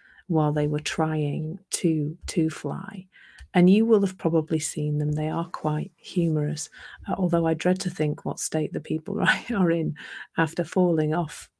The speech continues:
what they fell off many, many times. The reason those people couldn't,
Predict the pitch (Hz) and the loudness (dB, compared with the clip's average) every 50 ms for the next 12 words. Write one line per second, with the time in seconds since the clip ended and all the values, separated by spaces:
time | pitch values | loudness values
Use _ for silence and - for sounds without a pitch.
0 | _ 175 170 - - - 165 156 151 - 165 151 151 151 151 - - 165 151 147 | _ -2 -2 -2 0 0 -2 -2 -2 0 0 0 0 -2 -4 -4 -2 -2 0 0
1 | 147 151 147 147 151 - - - - - - - 185 - - - _ _ _ _ | 0 0 -2 -2 -4 -6 -8 -8 -10 -10 -10 -10 -12 -14 -16 -20 _ _ _ _
2 | _ _ _ _ _ _ _ _ _ _ _ _ _ _ _ _ _ - 202 196 | _ _ _ _ _ _ _ _ _ _ _ _ _ _ _ _ _ 2 4 6
3 | 214 240 254 302 - - 285 233 190 180 170 170 165 - - - - 190 170 165 | 6 6 6 4 4 4 6 6 8 6 6 4 2 0 -4 -4 0 0 0 0
4 | - - - 170 165 156 151 151 151 - - - 233 226 196 156 151 180 - - | 0 -4 -2 -2 0 0 0 -4 -6 -8 -2 0 2 2 2 2 0 -2 -6 -10
5 | - - | -14 -16